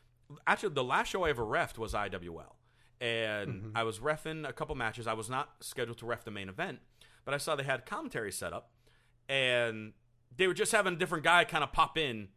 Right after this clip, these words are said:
Speaker 1: with the commentary, like, every match.
Speaker 2: Like a kissing booth. You could just come up, pay a couple
Speaker 1: Pretty
Speaker 2: bucks,
Speaker 1: much. And
Speaker 2: announce
Speaker 1: they,
Speaker 2: a match.
Speaker 1: they pretty much made out during the match.
Speaker 2: Nice.
Speaker 1: Uh,
Speaker 2: I
Speaker 1: lots
Speaker 2: like
Speaker 1: of,
Speaker 2: this I W L.
Speaker 1: lots, lots of tongue involved. It's great.
Speaker 2: <laughs>
Speaker 1: So I go, I go to,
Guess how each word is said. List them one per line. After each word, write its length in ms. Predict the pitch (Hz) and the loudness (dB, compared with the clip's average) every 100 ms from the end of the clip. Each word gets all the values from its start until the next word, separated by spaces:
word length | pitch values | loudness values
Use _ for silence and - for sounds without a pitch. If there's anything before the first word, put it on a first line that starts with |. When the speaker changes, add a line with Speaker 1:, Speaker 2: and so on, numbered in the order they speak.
| - | -8
Speaker 1:
with 140 | 127 | -6
the 40 | 127 | -2
commentary, 440 | 139 127 131 110 | -2 0 0 0
like, 160 | 107 110 | 0 -2
every 160 | 101 | -4
match. 420 | 95 - - - - | -6 -8 -10 -14 -6
Speaker 2:
Like 180 | 160 143 | -2 0
a 60 | 143 | 2
kissing 380 | 202 190 139 | 2 2 -2
booth. 260 | 117 110 - | -2 -6 -8
You 80 | 127 | -4
could 100 | 127 | -4
just 140 | 123 | -2
come 140 | 160 143 | 0 2
up, 180 | 135 | 2
pay 120 | - 139 | 2 2
a 20 | |
couple 220 | 147 160 | 6 6
Speaker 1:
Pretty 120 | 175 | 8
Speaker 2:
bucks, 120 | 131 131 | 8 8
Speaker 1:
much. 340 | 131 - - | 6 4 -2
And 100 | 165 | 4
Speaker 2:
announce 120 | 147 | 6
Speaker 1:
they, 80 | 175 | 6
Speaker 2:
a 40 | 139 | 6
match. 240 | 120 - | 2 2
Speaker 1:
they 140 | 156 | 2
pretty 220 | 151 208 208 | 2 0 0
much 160 | - | -2
made 240 | 131 143 135 | 0 4 6
out 260 | 123 113 | 6 4
during 180 | 113 107 | -2 -4
the 80 | 98 | -4
match. 340 | 85 - 107 | -8 -8 -8
Speaker 2:
Nice. 640 | 101 123 127 120 - - - | -6 -4 -2 -4 -6 -8 -4
Speaker 1:
Uh, 40 | |
Speaker 2:
I 140 | 101 98 | -2 0
Speaker 1:
lots 80 | 113 | 2
Speaker 2:
like 140 | 156 | 2
Speaker 1:
of, 20 | 139 | 2
Speaker 2:
this 140 | - | 2
I 100 | 135 | 2
W 220 | 127 113 | 2 2
L. 60 | 113 | 8
Speaker 1:
lots, 280 | 156 131 - | 10 10 2
lots 260 | 113 123 - | -2 -2 -2
of 80 | - | -6
tongue 240 | 110 98 | -4 -4
involved. 360 | 90 82 80 82 | -6 -6 -8 -10
It's 120 | - | -12
great. 360 | - 95 82 - - - | -6 -4 -4 -8 -8 -4
Speaker 2:
<laughs> 200 | - 156 | -4 -4
Speaker 1:
So 300 | - 165 156 170 - 156 | 4 6 6 4 2 4
I 60 | |
go, 200 | 160 202 156 | 4 4 4
I 80 | |
go 260 | 147 175 175 | 4 4 4
to, 240 | 160 127 | 4 2